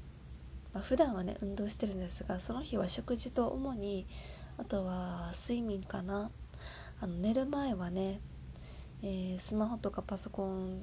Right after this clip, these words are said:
とかね、見ないようにしてます。腸ってね、脳と、あの、つながってる、まあ、相関って言われてるんですけど、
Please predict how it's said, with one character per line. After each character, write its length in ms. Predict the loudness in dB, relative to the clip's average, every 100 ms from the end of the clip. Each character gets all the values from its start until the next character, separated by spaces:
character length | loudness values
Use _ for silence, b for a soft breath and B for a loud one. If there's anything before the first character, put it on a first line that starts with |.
| -6
と 100 | -8
か 140 | -4 -2
ね、 220 | 0 -2 -4 -2
見 120 | 2
な 120 | 4
い 80 | 2
よ 120 | 0
う 20 |
に 140 | 0 -2
し 60 |
て 120 | -2 -4
ま 200 | -4 -4
す。 180 | -6 -8 -10 -10 -10 -10 -10 -12 -12 -12 -12 -4 0
腸 120 | 2
っ 40 | 2
て 200 | 4 4
ね、 300 | 6 4 2 B B B B 0
脳 220 | 4 4
と、 480 | 2 6 6 6 2 -2 -10 -10 -2
あ 140 | 0
の、 500 | 2 2 0 -2 -4 -8 -12 -12 0
つ 140 | 4
な 140 | 4 4
が 100 | 0
っ 60 |
て 260 | -2 0 2
る、 160 | 2 0
ま 80 | -2
あ、 20 |
相 220 | 2 0
関 240 | 2 0 0
っ 20 |
て 400 | -4 -2 0 0
言 140 | 2
わ 60 | 2
れ 60 | 2
て 100 | 0
る 80 |
ん 40 | 0
で 100 | -4
す 100 | -4
け 120 | -2
ど、 280 | 0 0